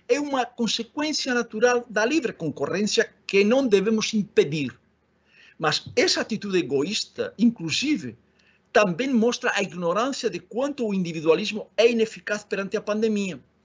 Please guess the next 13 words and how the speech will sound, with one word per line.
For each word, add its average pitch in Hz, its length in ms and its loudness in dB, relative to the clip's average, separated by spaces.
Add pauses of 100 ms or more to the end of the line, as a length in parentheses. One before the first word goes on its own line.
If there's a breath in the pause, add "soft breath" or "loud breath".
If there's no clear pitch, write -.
Não 202 300 4
é 247 120 6
suficiente 226 720 -4
que 185 140 -2
alguns 160 360 -2
tenham 208 340 -2
plano 190 360 -2
de 175 60 -6
saúde, 175 560 -6 (560 soft breath)
a 226 80 2
pandemia 202 480 2
atinja 254 520 0
todos - 640 -4